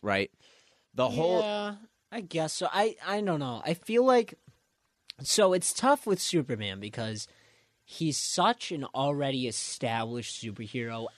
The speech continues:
Speaker 2: Everyone knows Superman, but no one knows his villains that much.
Speaker 1: Mm-hmm.
Speaker 2: You know what I mean? So you can,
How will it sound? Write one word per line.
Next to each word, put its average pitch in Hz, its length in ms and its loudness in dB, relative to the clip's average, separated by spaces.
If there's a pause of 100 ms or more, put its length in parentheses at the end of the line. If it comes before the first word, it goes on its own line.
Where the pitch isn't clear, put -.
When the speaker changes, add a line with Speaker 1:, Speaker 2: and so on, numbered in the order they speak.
(200)
Speaker 2:
Everyone 139 640 2
knows 107 300 -2
Superman, 98 800 -6 (560)
but 170 220 -2
no 165 220 0
one 240 420 2
knows 165 720 -2
his 135 260 -4
villains 117 800 0
that 101 280 -6
much. - 360 -14
Speaker 1:
Mm-hmm. 127 340 4
Speaker 2:
You 185 80 -2
know 202 120 0
what 220 140 0
I 170 120 0
mean? 151 420 -2
So - 180 -4
you 147 200 -2
can, 220 680 -2